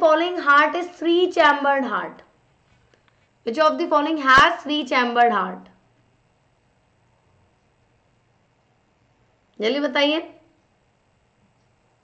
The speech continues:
देखो, कर दिए लव गड़बड़, थ्री चैम्बर्ड पूछा है,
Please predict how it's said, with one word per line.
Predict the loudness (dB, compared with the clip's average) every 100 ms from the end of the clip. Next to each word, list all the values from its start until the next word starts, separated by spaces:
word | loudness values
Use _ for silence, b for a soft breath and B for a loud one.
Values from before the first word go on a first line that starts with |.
| _ _ _ _ _ _ _ _ _ _ _ _ _
देखो, | -12 -12 -12 -20 -18 -4
कर | -2
दिए | -2 0 0
लव | 2 -2
गड़बड़, | -2 -2 0 0 -2 -12 _ _
थ्री | -4 -2
चैम्बर्ड | 0 0 0 -2 -4
पूछा | -10 -6
है, | -6 -8